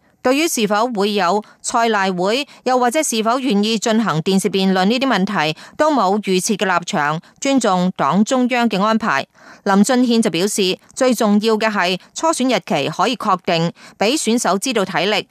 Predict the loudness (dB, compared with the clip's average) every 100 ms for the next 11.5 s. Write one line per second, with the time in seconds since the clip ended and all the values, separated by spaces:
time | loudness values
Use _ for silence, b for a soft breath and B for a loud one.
0 | b -6 0 0 0 0 0 0 0 2
1 | 2 0 0 -2 -2 B B 0 2 2
2 | 0 -2 -2 -2 -2 0 0 0 -4 -2
3 | -2 -2 -2 -2 -2 0 0 -2 B B
4 | B 0 0 0 -2 -2 0 0 0 2
5 | 2 2 0 0 0 2 0 0 -2 0
6 | 0 0 0 0 0 -2 -2 -2 B B
7 | -2 0 0 0 0 0 -2 0 -2 0
8 | 2 2 2 -2 -6 b b b -2 0
9 | 0 -2 -2 -2 -4 -2 -2 0 -2 0
10 | -2 0 2 0 0 0 0 0 0 0
11 | 0 0 -2 0 -2